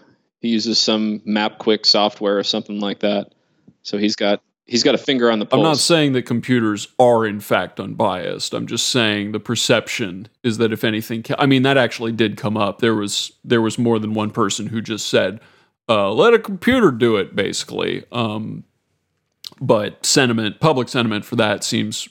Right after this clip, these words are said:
Speaker 2: relatively tepid still on a lot of fronts. So.
Speaker 1: Yeah, and I think that's evidenced in the nonpartisan commissions that have been put together by other states.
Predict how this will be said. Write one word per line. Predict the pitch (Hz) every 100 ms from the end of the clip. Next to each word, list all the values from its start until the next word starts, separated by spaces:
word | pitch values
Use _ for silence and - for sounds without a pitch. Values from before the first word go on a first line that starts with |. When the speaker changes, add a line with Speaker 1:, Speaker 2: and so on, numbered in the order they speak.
| -
Speaker 2:
relatively | 117 110 - 113 117
tepid | - 117 120 117
still | - - 110 110 -
on | 123 113
a | 113
lot | 110 -
of | 113
fronts. | 117 117 113 -
So. | - - - 120 123 _ _ _ _ _ _ _ - -
Speaker 1:
Yeah, | - 160 147 135
and | 135
I | 131
think | 127 131 120
that's | 113 - - - _ -
evidenced | 120 117 110 110 - 117
in | 107
the | 104 101 101 104
nonpartisan | 113 113 107 107 110 107 104 104 107 107 107 - _ _ _ _
commissions | - 110 107 113 104 -
that | 104
have | 104
been | 110 104
put | - 107
together | - 107 104
by | 92 101 98 98 117
other | 101 90
states. | - - 104 87 - - -